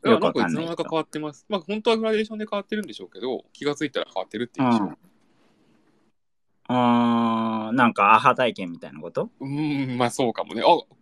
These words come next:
Speaker 2: あ、紅葉してるってなるから、確かにアハ体験ですね、あれは。
Speaker 1: あー、そうなんだ。
Speaker 2: うん。
Speaker 1: なるほどね。
Speaker 2: うん。
Speaker 1: わかりました。
Speaker 2: はい。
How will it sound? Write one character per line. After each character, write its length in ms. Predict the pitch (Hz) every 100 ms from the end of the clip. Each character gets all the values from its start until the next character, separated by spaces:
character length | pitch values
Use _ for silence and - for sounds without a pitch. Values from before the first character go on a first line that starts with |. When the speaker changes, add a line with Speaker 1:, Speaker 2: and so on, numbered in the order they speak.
| - - -
Speaker 2:
あ、 160 | 226 - _ _ _
紅 260 | - 196 196
葉 120 | 190
し 60 | -
て 120 | 196
る 100 | 107
っ 40 |
て 120 | -
な 40 | 98
る 60 |
か 100 | -
ら、 60 | -
確 180 | 113 -
か 80 | 87
に 60 |
ア 40 | 101
ハ 120 | 104
体 180 | 127 110
験 140 | -
で 80 | -
す 80 | -
ね、 80 | -
あ 60 |
れ 60 | -
は。 140 | - _ _ _ _ _ _ _ -
Speaker 1:
あ 60 | 131 120 117 117 117 113 113 127
ー、 60 | -
そ 160 | 120
う 40 | -
な 140 | -
ん 80 | -
だ。 100 | -
Speaker 2:
う 40 |
ん。 40 | - _ _ _ 110
Speaker 1:
な 80 | 85
る 60 |
ほ 100 | 87
ど 140 | 80 107
ね。 200 | 143 - _ _ _ _ _ _ _ _ _ _ -
Speaker 2:
う 60 |
ん。 20 | 95
Speaker 1:
わ 60 |
か 100 | 90
り 80 | 82
ま 160 | 82 -
し 60 |
た。 120 | -
Speaker 2:
は 60 |
い。 80 | 98